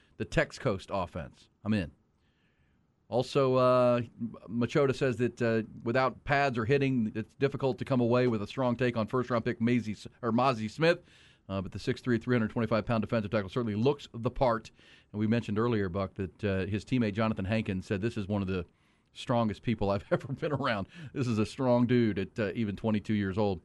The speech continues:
Uh, also, um, despite chatter about Micah Parsons focusing on playing only defensive end this season, he continued to be moved around during the offseason program.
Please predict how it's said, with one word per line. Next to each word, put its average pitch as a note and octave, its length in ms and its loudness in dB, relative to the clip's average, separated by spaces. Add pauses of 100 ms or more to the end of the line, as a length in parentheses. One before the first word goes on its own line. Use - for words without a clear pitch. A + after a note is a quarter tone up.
(460)
Uh, G2+ 500 2
also, C#3 540 2 (720)
um, F#2+ 680 -2 (720)
despite C#3+ 440 0
chatter D3 320 4
about C3 240 2
Micah C3+ 260 0
Parsons D3+ 460 0
focusing C#3+ 340 0
on B2+ 140 2
playing C#3 300 2
only D3+ 260 4
defensive C3 460 0
end C#3+ 200 2
this C3+ 160 2
season, D3+ 320 -2
he B2+ 60 0
continued C3 360 0
to A#2+ 60 2
be A#2 80 6
moved B2+ 280 4
around C3+ 560 2
during B2 280 2
the A#2+ 80 6
offseason B2 480 0
program. F#2 380 0